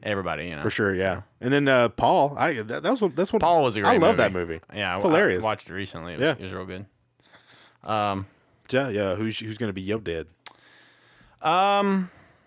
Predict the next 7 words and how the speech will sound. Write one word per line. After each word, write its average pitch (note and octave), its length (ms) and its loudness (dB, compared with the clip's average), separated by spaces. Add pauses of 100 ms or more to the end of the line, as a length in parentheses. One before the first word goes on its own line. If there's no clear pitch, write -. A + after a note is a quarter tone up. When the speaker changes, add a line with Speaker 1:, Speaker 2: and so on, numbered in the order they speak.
(400)
Speaker 1:
I C#3 200 0
believe D#3 1120 -4 (300)
I'm A#2 120 0
gonna C3 160 0
have A#2+ 300 -4
to A#2+ 80 -10
go G2+ 600 -2